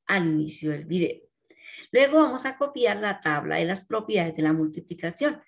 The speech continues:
conmutativa, asociativa y modulativa. También vamos a copiar los ejemplos desarrollados aquí en el video. Y finalmente, en nuestro encuentro por Zoom,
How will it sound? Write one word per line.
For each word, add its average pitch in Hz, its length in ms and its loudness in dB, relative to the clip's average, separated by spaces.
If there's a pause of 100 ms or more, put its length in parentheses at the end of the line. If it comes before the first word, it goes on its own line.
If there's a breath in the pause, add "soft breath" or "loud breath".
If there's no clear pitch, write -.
(160 loud breath)
conmutativa, 220 1080 -4
asociativa 202 1080 -4
y 190 120 0
modulativa. 156 680 0 (800 soft breath)
También 302 480 2
vamos 202 280 0
a 208 120 -6
copiar 208 480 0
los 190 220 -2
ejemplos 180 480 -2
desarrollados 196 840 -2 (100)
aquí 160 380 -4
en 151 80 0
el 151 100 -4
video. 151 380 -2 (640 loud breath)
Y 294 120 2
finalmente, 311 920 4
en 165 240 0
nuestro 254 360 -2
encuentro 277 420 -6
por 302 140 -4
Zoom, 226 320 -6